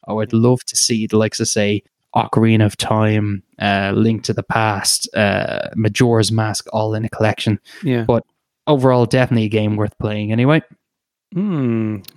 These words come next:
Speaker 2: Awesome. Yeah. I mean, it could be one of those things that if they're bringing out this rumored Switch Pro next year, that they could tie it in with that. Um, we know that <laughs> Nintendo love rolling out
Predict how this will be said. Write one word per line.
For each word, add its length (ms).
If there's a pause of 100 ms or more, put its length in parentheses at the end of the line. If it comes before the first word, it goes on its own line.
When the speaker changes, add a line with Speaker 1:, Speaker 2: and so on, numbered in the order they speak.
(160)
Speaker 2:
Awesome. 260
Yeah. 220 (120)
I 100
mean, 180
it 100
could 180
be 100
one 120
of 40
those 120
things 280
that 260
if 260
they're 240
bringing 360
out 280
this 220
rumored 480
Switch 320
Pro 500 (600)
next 260
year, 340 (380)
that 140
they 80
could 120
tie 220
it 80
in 80
with 160
that. 240 (520)
Um, 600 (320)
we 160
know 240
that 120
<laughs> 40
Nintendo 580
love 240
rolling 340
out 220